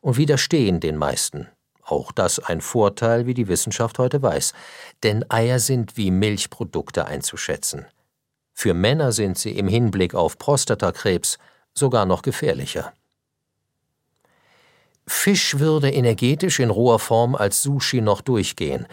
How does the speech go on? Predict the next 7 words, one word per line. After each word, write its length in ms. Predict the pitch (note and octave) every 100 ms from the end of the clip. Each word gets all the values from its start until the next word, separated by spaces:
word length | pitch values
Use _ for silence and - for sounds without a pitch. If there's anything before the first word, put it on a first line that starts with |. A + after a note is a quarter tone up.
| - -
sofern 500 | - C3+ - C3+ C#3+
er 160 | D3+ B2
direkt 580 | A2+ C3+ A#2+ D#3 E3+ -
aus 200 | D#3+ -
sauberem 440 | C3 C3+ C3 B2+
Wasser 300 | C#3 C3+ D#2+
käme 400 | - E2 B1+ C2+